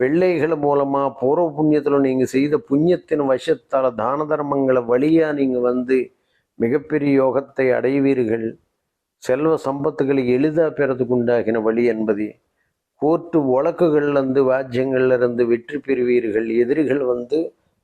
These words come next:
துவம்சமாக்கக்கூடிய ஆற்றல் மிக்க ஒரு யோகம் என்பது ஏற்படும். திருமணத்தில் இருக்கின்ற பிரச்சனைகள், கல்யாண காட்சிகள் எளிதா நடக்கக்கூடிய நிலை என்பது விசேஷமாக நடக்கும்.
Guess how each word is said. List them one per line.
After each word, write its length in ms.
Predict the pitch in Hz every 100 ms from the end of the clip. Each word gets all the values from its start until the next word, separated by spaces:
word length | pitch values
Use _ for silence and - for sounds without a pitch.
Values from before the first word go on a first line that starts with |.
| 107
துவம்சமாக்கக்கூடிய 1080 | 131 160 151 165 160 139 131 120 131 131 123
ஆற்றல் 460 | 135 135 143 143
மிக்க 220 | 135 131 131
ஒரு 120 | 127 120
யோகம் 400 | 120 131 120 127
என்பது 340 | 117 117 117
ஏற்படும். 580 | 117 104 - 117 110 110 - _ _ _ _ _
திருமணத்தில் 500 | 139 160 170 165 156
இருக்கின்ற 460 | 147 135 127 135 127 123
பிரச்சனைகள், 720 | 120 127 - 147 139 120 131 127 - _ _ _ _
கல்யாண 420 | 123 147 170 160 151
காட்சிகள் 540 | 147 135 143 - 139 135
எளிதா 320 | 123 135 151 156
நடக்கக்கூடிய 560 | 143 135 - 131 127 127
நிலை 280 | 120 127 143
என்பது 440 | 135 123 120 117 113 - _ _ _ _ _
விசேஷமாக 760 | 123 110 165 143 151 147 139 131
நடக்கும். 480 | 127 120 - 117